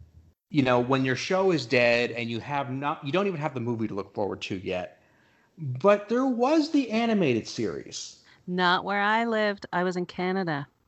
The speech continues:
Speaker 1: Okay.
Speaker 2: I've been, I was trying to figure this out because I, you know, Aaron,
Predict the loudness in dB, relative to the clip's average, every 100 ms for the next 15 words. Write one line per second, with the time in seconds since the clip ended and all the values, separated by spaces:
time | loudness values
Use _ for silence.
0 | _ -2 4 4 4 -4 -8 -8 -12 -18
1 | -18 -18 0 4 6 6 4 6 4 4
2 | 4 4 4 2 0 0 2 4 4 0
3 | -6 0 0 0 -12 -20 -20 _ 4 6
4 | 4 2 4 4 4 4 6 4 2